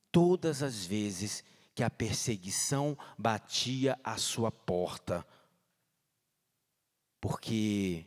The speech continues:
ele entendeu que é pela confiança no Senhor que essas coisas acontecem. Olha o que aconteceu aqui no finalzinho da leitura. Talvez você não tenha prestado atenção, mas olha,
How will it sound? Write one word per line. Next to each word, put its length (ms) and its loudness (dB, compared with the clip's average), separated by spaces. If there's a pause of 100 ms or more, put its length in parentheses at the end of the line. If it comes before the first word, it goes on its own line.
(260)
ele 160 0
entendeu 760 0 (440)
que 140 0
é 60 4
pela 360 -2
confiança 1120 0 (240)
no 100 -2
Senhor 560 0 (460)
que 100 -4
essas 300 -2
coisas 380 -6
acontecem. 500 -2
Olha 100 4
o 20 4
que 80 0
aconteceu 560 4
aqui 160 0
no 80 0
finalzinho 500 0
da 80 6
leitura. 540 4 (180)
Talvez 300 8
você 200 4
não 100 2
tenha 200 4
prestado 380 2
atenção, 420 2
mas 200 4
olha, 240 6